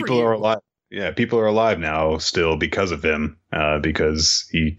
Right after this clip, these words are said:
Speaker 1: told them that it's like, "No, your brain is turning to mush the more you do this without things changing." So,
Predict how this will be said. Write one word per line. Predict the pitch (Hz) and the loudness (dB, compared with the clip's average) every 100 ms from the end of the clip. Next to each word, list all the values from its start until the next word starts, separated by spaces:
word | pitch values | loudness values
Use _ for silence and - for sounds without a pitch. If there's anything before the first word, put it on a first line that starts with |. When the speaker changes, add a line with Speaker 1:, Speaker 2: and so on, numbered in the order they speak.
| - - | -8 -2
Speaker 1:
told | 95 82 | 0 0
them | 85 85 82 | -2 -2 0
that | 82 78 | 0 -2
it's | 78 | -2
like, | 85 80 | -2 0
"No, | 98 87 78 | 0 0 0
your | 80 80 | -2 -2
brain | 82 90 82 80 | 0 -2 -2 -6
is | 80 | -8
turning | - 90 82 82 | -4 -4 -2 -2
to | 82 | 0
mush | 87 - | 0 -2
the | - | -4
more | 82 82 | -2 0
you | 82 | 0
do | 87 78 | -2 -4
this | 76 90 | -4 -2
without | 80 80 - | -2 -2 -2
things | 90 76 - | -6 -6 -6
changing." | - 78 73 78 76 - - | -4 -2 -2 -4 -6 -8 -8
So, | - 85 | -4 -4